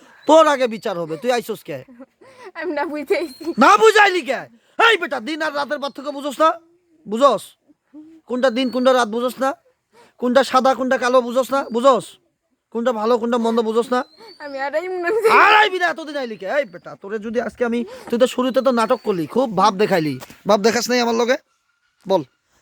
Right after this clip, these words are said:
Speaker 1: এই তাকাই দিক, ভাব দেখাস নাই? আমার সামনে ভাব দেখাস নাই তুই? ভাব দেখাইলি কে? তুই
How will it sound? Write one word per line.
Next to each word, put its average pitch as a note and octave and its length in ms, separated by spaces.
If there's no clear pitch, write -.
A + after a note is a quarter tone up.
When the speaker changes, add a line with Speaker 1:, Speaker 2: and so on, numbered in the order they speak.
Speaker 1:
এই B3 160
তাকাই F3+ 280
দিক, B2+ 100
ভাব A3 180
দেখাস A#3+ 260
নাই? C#4+ 100
আমার A3 180
সামনে B3+ 220
ভাব A#3 160
দেখাস A#3+ 260
নাই C4+ 160
তুই? D4 100
ভাব A#3 180
দেখাইলি A3 300
কে? D3 100
তুই A#3 100